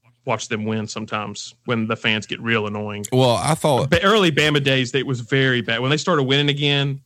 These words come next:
Speaker 1: you know, it was, it was rough because everybody came out of the woodwork being a Bama fan. It was like, "Y'all were quiet for a long time, and now you're back. Uh,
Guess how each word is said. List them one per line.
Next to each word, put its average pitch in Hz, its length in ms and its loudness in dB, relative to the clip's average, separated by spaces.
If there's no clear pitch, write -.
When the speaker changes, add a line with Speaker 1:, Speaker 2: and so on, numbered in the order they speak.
Speaker 1:
you 139 140 0
know, 117 240 0
it 139 160 2
was, - 340 -12
it 165 100 0
was 143 200 2
rough 110 420 -2
because 127 560 0
everybody 147 520 2
came 139 140 -2
out 131 60 2
of 123 60 -2
the 123 40 -4
woodwork 117 500 -4
being 123 160 0
a 120 60 0
Bama 117 240 0
fan. 110 240 -4
It 110 40 -4
was 117 120 -6
like, 107 160 -10
"Y'all 175 160 2
were 139 80 -2
quiet 151 420 0
for 131 100 -4
a 107 60 -2
long 139 240 2
time, 151 480 0
and 123 120 -6
now 120 140 2
you're 139 160 2
back. 160 400 0
Uh, 117 440 -4